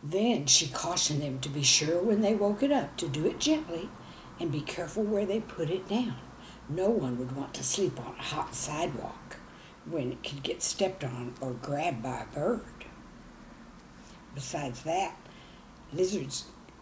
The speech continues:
who are put down on that sidewalk asleep might die with that much heat coming from the cement. For the rest of the school year,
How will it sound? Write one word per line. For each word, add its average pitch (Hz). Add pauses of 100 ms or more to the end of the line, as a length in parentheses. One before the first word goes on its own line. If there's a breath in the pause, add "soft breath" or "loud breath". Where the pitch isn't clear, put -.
(720)
who 180
are 131
put 160
down 147
on 143
that 143
sidewalk 175
asleep -
might 170
die 165 (100)
with 135
that -
much 151
heat 254
coming 151
from 139
the 143
cement. 220 (1300 loud breath)
For 285
the 269
rest 330
of 302
the 311
school 208
year, 170